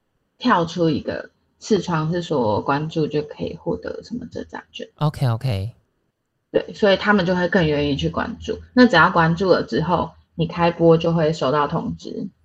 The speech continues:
Speaker 2: 嗯，然后平常也会收到那个聊聊的小聊天框嘛，对不对？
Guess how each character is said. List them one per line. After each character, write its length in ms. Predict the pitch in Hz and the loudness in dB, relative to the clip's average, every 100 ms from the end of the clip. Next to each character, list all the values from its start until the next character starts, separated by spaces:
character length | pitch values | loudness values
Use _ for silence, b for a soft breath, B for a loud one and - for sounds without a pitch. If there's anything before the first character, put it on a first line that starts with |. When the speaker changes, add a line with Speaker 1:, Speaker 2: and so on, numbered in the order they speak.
| _ _ | _ _
Speaker 2:
嗯， 180 | 156 135 | -2 0
然 100 | 120 | 0
后 140 | 147 | 0
平 180 | 165 131 | 0 -2
常 160 | 127 127 | -2 -2
也 120 | 104 | -2
会 180 | 143 139 | -2 -2
收 240 | - 127 | 0 -2
到 220 | - 127 | -2 -2
那 120 | 113 117 | -2 -2
个 140 | 104 | -2
聊 120 | 104 | 0
聊 180 | 107 107 | 0 0
的 200 | 113 110 | 0 0
小 160 | 104 98 | 0 -2
聊 120 | 95 | -4
天 240 | 98 120 | -4 -4
框 240 | 123 131 117 | -4 -4 -2
嘛， 140 | 113 | -4
对 100 | - | -6
不 60 | 101 | -6
对？ 260 | 110 98 | -6 -6